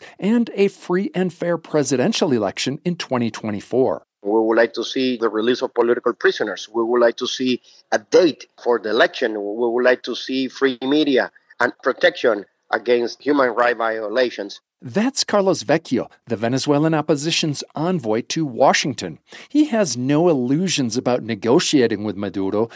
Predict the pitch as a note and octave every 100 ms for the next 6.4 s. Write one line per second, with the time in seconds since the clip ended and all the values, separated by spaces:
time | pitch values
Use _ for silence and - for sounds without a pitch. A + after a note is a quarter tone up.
0 | - F3+ F#3 D#3 E3 C3+ B2+ C3+ D#3 -
1 | D3 D3 D3+ - C#3 - - G3 D3+ B2
2 | - - A#2+ - - A2+ A2 - C#3+ F3
3 | - B2 B2 A2 G2+ G2+ - D#3+ - -
4 | - - - - - - A#3 A3 F#3+ _
5 | - C3+ G3 B3 A#3 B2 A#2 G3+ - G3
6 | A3 F#3 E3 -